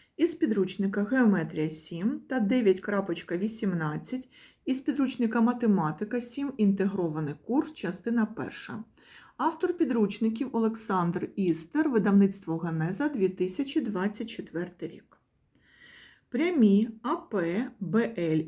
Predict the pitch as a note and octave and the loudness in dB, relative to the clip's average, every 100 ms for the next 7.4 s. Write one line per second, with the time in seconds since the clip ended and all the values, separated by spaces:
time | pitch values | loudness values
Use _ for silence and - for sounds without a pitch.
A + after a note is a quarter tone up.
0 | - G3 F#3+ - D#3 - E3 D3+ E3+ C4+ | -2 -2 -4 -6 -8 -6 -6 -4 -2 -4
1 | - _ _ _ _ - C#4+ C4 A3+ F#3 | -6 _ _ _ _ -4 0 0 0 -2
2 | E3+ D#3+ G3 C#4 - D4+ - F#3 F#3+ - | 0 2 0 0 -2 -4 -2 0 0 -4
3 | - G#3+ - B2+ C#3 - G3+ F#3 D#3 E3 | -10 -10 -6 -6 -6 -4 0 2 2 2
4 | A3 D4+ - - G3+ G#3 - A3 E3+ D#3+ | 2 0 -8 -6 -2 -2 -2 -4 -4 -4
5 | G3+ - G3 G3 - - - _ _ _ | -6 -8 -12 -12 -14 -18 -20 _ _ _
6 | _ _ _ - - - _ _ _ _ | _ _ _ -20 -20 -20 _ _ _ _
7 | D4 C#4+ - | 2 2 0